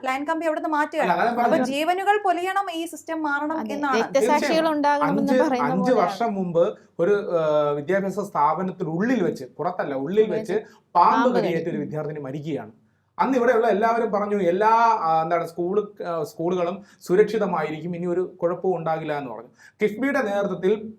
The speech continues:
Speaker 2: ഒട്ടനവധി സ്കൂളുകൾ നന്നാക്കിയിട്ടുണ്ട്, അല്ലെങ്കിൽ വളരെ മികവുറ്റ രീതിയിൽ ഹൈടെക് ആക്കിയിട്ടുണ്ട്. ഇതെല്ലാം, അല്ലെങ്കിൽ സ്മാർട്ട് ക്ലാസ് റൂമുകൾ ഉൾപ്പെടെ
Speaker 3: വന്നിട്ടുണ്ട്.
Speaker 2: ചെയ്തിട്ടുണ്ട്. ഇതെല്ലാം സമ്മതിക്കുന്നു.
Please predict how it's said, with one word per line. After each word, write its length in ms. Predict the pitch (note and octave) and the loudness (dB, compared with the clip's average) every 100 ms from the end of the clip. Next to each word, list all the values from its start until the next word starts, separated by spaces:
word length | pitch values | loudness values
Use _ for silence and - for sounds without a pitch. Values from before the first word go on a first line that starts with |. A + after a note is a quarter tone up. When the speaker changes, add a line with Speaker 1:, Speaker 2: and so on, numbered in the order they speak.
| _ | _
Speaker 2:
ഒട്ടനവധി 760 | G3 F#3+ - - C#4+ C#4+ B3+ A3+ | -6 -6 -10 0 2 4 2 2
സ്കൂളുകൾ 500 | - F#3+ F#3+ F#3+ F#3+ | -2 0 2 0 -2
നന്നാക്കിയിട്ടുണ്ട്, 720 | E3+ F3 F3 F3 E3+ E3+ G3 | -4 -2 -2 -4 -6 -6 -6
അല്ലെങ്കിൽ 420 | F3+ F3+ F#3+ G3 - _ | -8 -6 -4 -6 -12 _
വളരെ 200 | E3+ F#3+ | -2 -2
മികവുറ്റ 400 | F#3+ F3+ G#3 G3 | -2 0 0 0
രീതിയിൽ 360 | G3 F#3 F#3 G#3+ | 2 2 2 0
ഹൈടെക് 460 | F#3 F3+ F3+ G#3 G3+ | 0 -2 -2 -4 -2
ആക്കിയിട്ടുണ്ട്. 340 | F#3 F#3 G3 | -4 -6 -4
ഇതെല്ലാം, 420 | G3+ A3 G#3+ F3+ | -2 0 0 0
അല്ലെങ്കിൽ 240 | F#3 G3+ G#3 | -4 -4 -4
സ്മാർട്ട് 380 | G3+ G#3 G#3+ | 0 0 0
ക്ലാസ് 300 | G#3 G3 G3 | 0 0 2
റൂമുകൾ 320 | G#3+ G#3+ G#3 G3 | 0 2 0 0
ഉൾപ്പെടെ 280 | F#3+ G#3+ | 0 0
Speaker 3:
വന്നിട്ടുണ്ട്. 320 | G#3+ G#3 - - | 0 -4 -10 2
Speaker 2:
ചെയ്തിട്ടുണ്ട്. 380 | A3+ B3+ G#3+ | 4 4 2
ഇതെല്ലാം 280 | G#3+ A#3 B3+ | 4 4 2
സമ്മതിക്കുന്നു. 600 | A#3+ A#3 A3 F#3 - - | 2 0 0 0 -4 -8